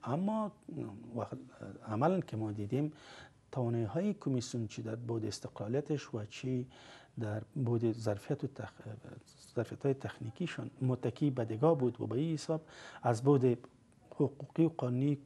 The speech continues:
مسئولیت به دوش کمیسیون است، ولی اگر با واقعیت قضیه بنگریم در اینجا طبعاً مسئولیت به خود حکومت هم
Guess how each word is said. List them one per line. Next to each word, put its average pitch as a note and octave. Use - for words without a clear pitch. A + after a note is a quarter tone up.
مسئولیت C3
به A#2
دوش C3
کمیسیون A2+
است، B3+
ولی C#3
اگر A2+
با A2
واقعیت E3+
قضیه C#3+
بنگریم D3
در B2
اینجا A#2
طبعاً B2+
مسئولیت A2+
به A2
خود A#2
حکومت B2
هم C3+